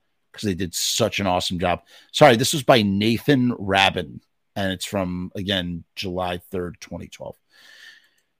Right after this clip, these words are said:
Thank you so much for joining me. If you did like this video, again, make sure you subscribe. Check out all the other content on the video. Leave me your skulls. I want your skulls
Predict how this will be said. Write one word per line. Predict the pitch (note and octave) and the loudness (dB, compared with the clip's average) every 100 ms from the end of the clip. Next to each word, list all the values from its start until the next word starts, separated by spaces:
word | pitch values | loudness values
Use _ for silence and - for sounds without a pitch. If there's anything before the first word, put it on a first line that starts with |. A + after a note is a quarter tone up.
| _ | _
Thank | F3+ D#3+ | 6 8
you | |
so | E3 F#3+ | 6 8
much | D#3 - | 8 4
for | A#2+ | 2
joining | C#3 C3 B2+ | 4 4 4
me. | B2 A#2 - - | 0 -2 -4 -6
If | B2+ C#3 | -4 -2
you | B2+ | -2
did | G2+ C#3+ B2 | 2 2 4
like | B2+ B2 - | 4 4 2
this | B2 - | -2 0
video, | A#2 A2+ A2 | 0 2 2
again, | A2+ A#2 A2+ | 2 2 2
make | A2 G#2+ | -2 -4
sure | - | -4
you | A2 G#2+ | -4 -4
subscribe. | - G2 - - D#3+ D3+ D3+ C#3+ - | -4 -6 -4 2 6 8 6 4 0
Check | C#3 C#3 | -4 0
out | B2+ | 2
all | A#2 | 2
the | A2 | 0
other | G2+ G2 | -4 -6
content | - G#2+ A2 G#2 G2+ | -8 -8 -6 -6 -6
on | A2 G#2 | -4 -4
the | F#2 | -4
video. | A2 A2 G#2+ G2+ G#2 | -4 -2 0 0 -2
Leave | - A2 C#3 B2+ | -4 -2 0 0
me | C#3 | -2
your | A#2+ | 0
skulls. | - - C3+ A2 G2 - | -4 -2 0 2 0 -2
I | A2+ | -2
want | G#2 F2+ G#2+ A#2+ A#2+ A#2+ | -2 -2 0 0 -2 -2
your | A2 A2+ G#2+ | 0 0 0
skulls | - - A#2+ G#2+ G2 F2+ | -4 -4 0 0 0 -4